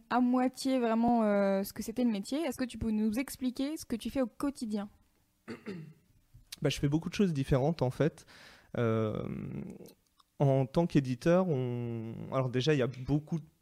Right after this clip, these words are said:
Speaker 2: profils d'éditeurs. Ça dépend beaucoup du secteur pour lequel vous travaillez. Euh, un éditeur qui fait, euh, du scolaire fera pas la même chose que quelqu'un qui fait de la création. Mais si on part, euh, de ce qui est aujourd'hui mon métier, c'est-à-dire la création,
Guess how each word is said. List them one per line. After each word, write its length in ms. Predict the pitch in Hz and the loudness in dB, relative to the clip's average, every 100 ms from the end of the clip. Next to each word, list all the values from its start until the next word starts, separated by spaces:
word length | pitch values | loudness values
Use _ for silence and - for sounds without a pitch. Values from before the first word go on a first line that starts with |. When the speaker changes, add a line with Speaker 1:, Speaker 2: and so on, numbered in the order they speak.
| _ | _
Speaker 2:
profils 520 | - - 131 - 156 131 | -14 -8 -8 -4 -4 -2
d'éditeurs. 500 | 123 120 135 131 - | -4 -4 -4 -4 -4
Ça 100 | 117 | -8
dépend 260 | 110 117 | -6 -4
beaucoup 260 | 113 120 151 | -4 -4 -4
du 100 | 127 | -6
secteur 460 | - 127 - 131 - | -6 -8 -4 -6 -4
pour 120 | 113 | -6
lequel 260 | 107 120 | -4 -4
vous 120 | 117 113 | -4 -6
travaillez. 600 | - 113 110 117 143 147 - - _ 107 | -6 -4 -4 -2 -4 -6 -12 -20 _ -4
Euh, 200 | 104 101 | -4 -2
un 100 | 123 | -2
éditeur 460 | 123 120 135 135 - | -2 -2 -2 -2 -4
qui 120 | 113 | -14
fait, 340 | - 123 127 | -8 -4 -2
euh, 180 | 120 107 | -2 -2
du 160 | 110 113 | -6 -12
scolaire 500 | - 131 127 131 127 | -4 0 2 2 0
fera 180 | - 117 | -8 -6
pas 100 | 117 | -4
la 100 | 117 | -4
même 160 | 113 | -6
chose 300 | 117 139 131 | -4 -4 -4
que 140 | - 113 | -6 -10
quelqu'un 340 | - 107 123 | -8 -4 -4
qui 120 | 127 | -4
fait 100 | - | -4
de 80 | 120 | -2
la 100 | 110 | -2
création. 500 | - 120 110 - 160 | -2 -4 -4 -2 -2
Mais 140 | 151 117 | -2 -2
si 260 | - 160 | -2 0
on 160 | 143 131 | 0 0
part, 380 | 139 131 - - - - - - | 0 0 0 -10 -20 -20 -16 -4
euh, 160 | 113 107 | -2 0
de 100 | 113 | -2
ce 100 | - | -2
qui 100 | 131 | -2
est 40 | |
aujourd'hui 340 | 123 120 123 120 | 0 0 -4 -4
mon 140 | 127 | -2
métier, 340 | 117 113 131 | -4 -4 -4
c'est-à-dire 380 | 127 127 107 107 | -4 -4 -4 -4
la 400 | 104 98 101 101 98 | -4 -4 -4 -8 -10
création, 560 | - 110 104 - 160 | -4 -4 -4 -4 -4